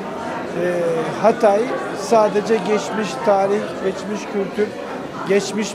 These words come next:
medeniyet birikimiyle değil, güncel, e, sanatla da kendini, e, gösterecektir. Expo ile birlikte bu hız kazanacaktır.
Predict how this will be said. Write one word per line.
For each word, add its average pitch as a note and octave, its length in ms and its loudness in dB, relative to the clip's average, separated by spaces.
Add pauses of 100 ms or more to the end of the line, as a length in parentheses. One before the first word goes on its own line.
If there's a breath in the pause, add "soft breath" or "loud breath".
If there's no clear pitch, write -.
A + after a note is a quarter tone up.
medeniyet G3+ 520 2 (100)
birikimiyle F#3 600 -2
değil, G#3 240 4 (800)
güncel, G#3+ 380 6
e, F3+ 440 -2 (760)
sanatla G3+ 600 4
da G#3+ 160 2 (360)
kendini, G3 420 2
e, G3 400 -2
gösterecektir. F#3+ 840 0 (760)
Expo G#3+ 420 4
ile G3 240 6
birlikte F#3 460 -2
bu G3+ 60 4
hız G3+ 320 0
kazanacaktır. E3+ 720 0